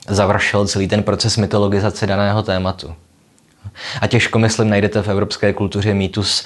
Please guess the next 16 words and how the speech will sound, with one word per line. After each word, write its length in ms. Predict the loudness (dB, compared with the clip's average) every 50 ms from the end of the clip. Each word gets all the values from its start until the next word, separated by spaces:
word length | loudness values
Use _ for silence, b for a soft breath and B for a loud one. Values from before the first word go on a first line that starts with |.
| B B B
tak 180 | -4 -2 0 2
moderní 640 | 2 2 4 4 4 4 2 2 2 2 2 0
a 40 | 2
zároveň 360 | 2 2 2 2 2 0 0
tak 140 | 0 -2 -2
rozšířený, 680 | -4 -6 -6 -6 -6 -4 -2 -2 -2 -2 -2 -4 -4 b b b b b b _ -8
jako 220 | -6 -2 0 2
je 120 | 2 2
právě 480 | 2 2 2 2 2 2 2 0 -2 -2 -4 -10 -18 _ b b b b b -8
doktor 320 | -8 -8 -4 -2 -2 -2
Faustus 580 | 0 0 -2 -2 -2 -4 -6 -6 -6 -4 -4 -2
a 60 | -2
jeho 160 | 0 -2 -2
smlouva 360 | -4 -4 -4 -4 -2 -2 -4 -4
s 60 | -4
ďáblem. 480 | -6 -6 -6 -6 -6 -6 -8 -8 -10